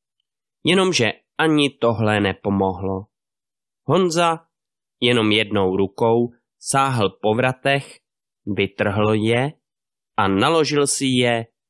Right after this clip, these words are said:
úplně navrch. A jak odcházel a pranic přitom nedbal na rozlíceného správce, spokojeně si pobrukoval: Mám já to štěstí. Navíc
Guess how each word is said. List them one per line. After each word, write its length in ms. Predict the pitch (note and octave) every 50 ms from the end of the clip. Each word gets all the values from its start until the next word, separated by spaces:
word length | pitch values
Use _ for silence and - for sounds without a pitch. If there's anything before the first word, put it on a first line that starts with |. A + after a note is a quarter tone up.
| _ _ _ -
úplně 680 | A#2+ A2+ A2 - - G#2 G2+ G2+ G#2 G#2 G2+ G2+ G#2
navrch. 480 | G2 F#2+ F#2+ F#2 G#2 F#2+ F#2 F#2 - _ _ _ _ _ _ _ _ _ _ _ _ _ _ _ _ _ _ _ _ _ -
A 40 | A2+
jak 220 | C3+ D3 A#2+ - - - - -
odcházel 760 | - G2 - - - - D#3+ E3 E3 C#3+ A2 A2 G#2+ G#2 G#2 G2 - - _ _ _ _ -
a 120 | G#2+ G2+
pranic 500 | - _ - C3 D3+ D#3+ E3 E3 D3+ -
přitom 460 | - - F3+ D#3+ - C3 A2 G#2 G#2
nedbal 400 | A2+ B2+ C#3 C#3 D#3 D#3+ D#3 D3+
na 300 | C#3 B2 G#2+ G2+ F#2+ F#2+
rozlíceného 960 | G2+ A2 A2+ A2 A#2+ C3 C#3 B2 - - C#3 C3+ C3+ C#3 C#3+ C3+ A2+ G#2+ F2
správce, 880 | - - - _ - A#2 A#2+ C3 C3+ - _ - - - B2+ B2 B2+ B2 B2+ _ _ _ _ _ _ _ _ _ _ _ _
spokojeně 800 | - - - - B2 - - B2+ A#2 A2+ A2+ A2 G#2+ G#2+ G#2+ G2+
si 280 | - - - - G#2
pobrukoval: 1080 | - _ - G2 F#2+ F#2+ G2+ G2 F#2+ - - - F#2 F2+ G2 G2 F#2 F2+ F#2 F#2 G2 - _ _ _ _ _ _ _ _ _ _ _ _ _ _ _ _ -
Mám 200 | - G#2+ G#2+ G#2+
já 180 | A2 A#2+ C3 C3+
to 160 | - A2+ G#2
štěstí. 800 | - - - - G2+ F#2+ - - - - - F#2+ G2 G2 G2 - _ _ _ _ _ _ _ _ _ _ _ _ - B2
Navíc 300 | D3 E3 F#3 G3 F3+